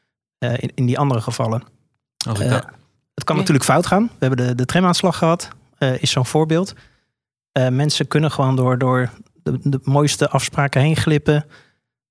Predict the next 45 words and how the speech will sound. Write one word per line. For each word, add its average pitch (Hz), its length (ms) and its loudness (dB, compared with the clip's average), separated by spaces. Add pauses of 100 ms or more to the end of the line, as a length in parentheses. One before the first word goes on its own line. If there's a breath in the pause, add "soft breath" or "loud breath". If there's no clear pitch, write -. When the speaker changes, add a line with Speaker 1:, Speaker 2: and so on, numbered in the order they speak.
(100)
Speaker 1:
Eh, 127 320 0
dat, 127 240 -2
dat 131 160 -2
blijkt 131 220 -2
maar 135 160 0
weer. 147 320 -2 (140)
Ehm, 120 680 -2 (920)
maar, 123 360 0 (140)
ehm, 123 540 -2
ja, 135 200 -2
samen 147 380 2
met 135 160 -2
alle 156 200 0
partijen 127 480 0
waarmee 127 220 2
je 127 60 0
aan 127 80 0
tafel 143 320 -2
zit, 127 180 0
zit 160 180 2
je 170 60 0
natuurlijk 139 260 0
ook 131 120 2
te 143 100 -4
kijken 135 360 0
van, 131 180 -2
"Nou, 117 200 -2
wie 139 140 2
hebben 156 200 2
we 151 60 4
nou 151 120 2
in 147 40 2
de 151 60 2
stad? 143 360 0 (580 loud breath)
Met 123 120 0
wie 123 120 2
gaat 120 120 0
het 120 80 -2
goed? - 280 0
Met 131 140 0
wie 127 120 0
gaat 120 80 -2
het 123 80 -2
minder 160 280 4
goed? 170 300 0